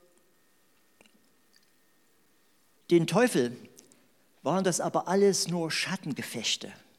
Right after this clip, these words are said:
Gottes. Auch wenn er gesehen hat, dass durch die ganze Geschichte Gott immer wieder die Menschen beschützt hat, die an ihn geglaubt haben, war das trotzdem für ihn nur Schattengefechte bis zu Golgatha.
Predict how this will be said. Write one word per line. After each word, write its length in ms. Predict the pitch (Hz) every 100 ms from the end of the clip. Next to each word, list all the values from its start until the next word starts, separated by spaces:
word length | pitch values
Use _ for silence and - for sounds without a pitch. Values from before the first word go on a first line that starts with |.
| -
Gottes. 640 | 208 208 202 - - - - _ _ _ _ _ _ - -
Auch 140 | 160
wenn 120 | 180
er 180 | 175 160
gesehen 400 | 156 156 220 233
hat, 120 | 175
dass 160 | 175 -
durch 140 | 165
die 120 | - 151
ganze 320 | 214 240 226
Geschichte 340 | - 208 190
Gott 140 | 180 185
immer 240 | 220 202
wieder 240 | 196 196 170 - - -
die 160 | 190 208
Menschen 420 | 196 202 208 196 - - - -
beschützt 520 | 165 160 220 - -
hat, 280 | 160 131 -
die 80 | 165
an 120 | 165
ihn 120 | 170
geglaubt 500 | 135 120 160 214 - -
haben, 260 | 131 170
war 100 | 170
das 180 | 165 156
trotzdem 380 | - 208 - 196
für 160 | -
ihn 280 | 175 190 185
nur 220 | 208 247
Schattengefechte 800 | 220 - 220 226 - - 131 -
bis 360 | 120 - - -
zu 140 | 170
Golgatha. 720 | 139 143 139 107 - 104 98